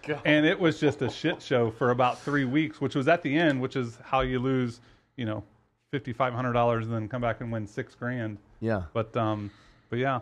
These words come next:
Speaker 2: those last, those last moments, man, those last months of, uh, I went out in a blaze of glory. I think I went three and twenty-seven my last weekend of betting,
Speaker 3: Ooh.
Speaker 2: betting baseball.
Speaker 3: Oh, my
Speaker 2: Oh, yeah.
Speaker 3: goodness.
Speaker 2: Kerry Wood, Mar-, or, uh,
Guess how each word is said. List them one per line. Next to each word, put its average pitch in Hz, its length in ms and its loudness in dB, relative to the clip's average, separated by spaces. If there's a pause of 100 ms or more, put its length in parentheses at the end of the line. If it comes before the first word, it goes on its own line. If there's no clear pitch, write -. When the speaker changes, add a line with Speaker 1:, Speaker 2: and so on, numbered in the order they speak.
(140)
Speaker 2:
those 120 160 -4
last, 135 360 0
those 139 180 2
last 147 340 0
moments, 151 380 0
man, 135 180 -4
those 131 160 -4
last 131 280 0
months 135 420 -2
of, 113 200 -2 (640)
uh, 110 320 0
I 113 100 -4
went 139 160 -2
out 135 140 0
in 131 100 -2
a 120 40 -4
blaze 113 260 -2
of 107 80 -6
glory. 110 320 -2 (140)
I - 40 -12
think 127 140 -8
I 123 60 -4
went 120 220 -8
three 127 240 -4
and 127 120 -4
twenty-seven 123 600 -2
my 117 140 -2
last 113 320 -2
weekend 117 340 -6
of 95 120 2
betting, 349 220 6
Speaker 3:
Ooh. 349 300 6
Speaker 2:
betting 294 220 4
baseball. 131 500 -2 (180)
Speaker 3:
Oh, 170 280 4
my 131 240 4
Speaker 2:
Oh, 135 60 4
yeah. 127 220 4
Speaker 3:
goodness. 110 600 0
Speaker 2:
Kerry 156 260 4
Wood, 139 320 4
Mar-, 139 340 2
or, 156 40 -2
uh, 123 340 4